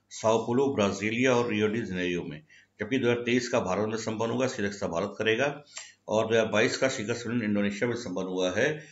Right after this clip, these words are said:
और दो हज़ार तेईस, दो हज़ार इक्कीस का शिखर सम्मेलन इटली की राजधानी रोम में संपन्न हुआ था।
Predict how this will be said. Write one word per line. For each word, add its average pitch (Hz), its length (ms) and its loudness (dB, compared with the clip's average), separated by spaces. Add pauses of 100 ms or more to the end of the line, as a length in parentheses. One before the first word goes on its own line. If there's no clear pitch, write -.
(280)
और 113 320 4
दो 110 120 6
हज़ार 104 140 4
तेईस, 117 400 0
दो 110 260 -4
हज़ार 113 140 6
इक्कीस 143 280 -2
का 127 120 0
शिखर 107 260 -4
सम्मेलन 110 460 -6
इटली 127 240 -4
की 110 420 -6 (440)
राजधानी 107 460 2
रोम 110 240 -2
में 104 60 -2
संपन्न 117 320 -8
हुआ 82 200 -6
था। - 220 -18